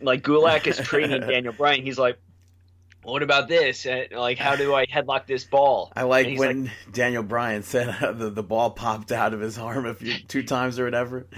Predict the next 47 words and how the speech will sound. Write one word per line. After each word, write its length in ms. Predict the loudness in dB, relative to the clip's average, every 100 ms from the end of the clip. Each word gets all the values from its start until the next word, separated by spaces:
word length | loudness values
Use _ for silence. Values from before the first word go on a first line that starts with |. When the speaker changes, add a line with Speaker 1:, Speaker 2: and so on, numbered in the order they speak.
| -18 -18 -20 -20 -20 _ -20 _ -12
Speaker 1:
Yeah, 280 | 0 4 6
and, 180 | 4 2
like, 300 | 0 -2 -10 -20 -20
Gulak 420 | -2 4 4 4
is 160 | 0 -4
legit 400 | -4 0 -2 -2
critiquing 540 | -10 -8 -8 -6 -6
him, 300 | -4 -8 -8 -6
like, 280 | 0 0 2
with 140 | -2
the 80 | -2
duck 320 | 2 2 2
walks 340 | 2 0 0 -6
and 100 | -6
stuff. 220 | -2 -2
He's 160 | -2 -4
like, 140 | 0
"No, 160 | 2 2
you 140 | 0
have 120 | -6
to 80 | -6
do 120 | -6
it 40 | -2
like 180 | -4 -2
this." 460 | -2 0 -2 -8 -12 -20 -20 -20 -20 _ -4
And 100 | 0
Speaker 2:
Yeah. 140 | 2
Speaker 1:
it's, 240 | 0 -2 -10 -18 -20
it's 160 | -12
great. 460 | -4 0 0 -2 -14 -20 -20 -20 -6 2
Speaker 2:
Uh, 20 |
Speaker 1:
I 220 | 6 6
love 140 | 6 4
it. 80 | 4
Speaker 2:
in 80 |
this 180 | 4 2
match, 520 | 2 6 6 4 -6 -10 -4
I 140 | 0
don't 120 | 2 2
know 120 | 2
if 140 | 0
you, 320 | 0 2 2
uh, 400 | 2 0 -2 -6 -10 -14 -16 -18
took 260 | -4 -4 -4
note 460 | -4 2 4 2 -4 -4
on 240 | 0 2
them, 380 | 2 2 0